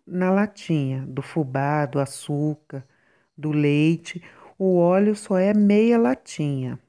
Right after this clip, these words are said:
tá? E mistura três colheres de coco, tá? Três colheres de coco ralado. E já pode juntar também, gente, o fermento.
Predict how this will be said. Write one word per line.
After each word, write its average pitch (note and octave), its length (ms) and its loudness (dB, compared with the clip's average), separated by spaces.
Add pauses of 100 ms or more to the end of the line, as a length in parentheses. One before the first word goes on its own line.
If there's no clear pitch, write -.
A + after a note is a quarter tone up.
(280)
tá? D#3+ 300 -8 (560)
E F3+ 320 0
mistura F#3+ 420 0
três G3+ 360 -2
colheres F#3+ 460 0
de F3+ 220 -4 (160)
coco, G3 680 -4 (440)
tá? F3 440 -4 (1400)
Três F3 220 -6
colheres E3 340 0
de D#3+ 100 -4
coco E3 320 -4
ralado. D#3 720 -2 (1200)
E G3 380 0
já G3+ 140 0
pode G3+ 380 0
juntar G3+ 460 0
também, F#3+ 680 -2
gente, D3 580 -8
o E3 120 -10
fermento. D#3+ 880 -4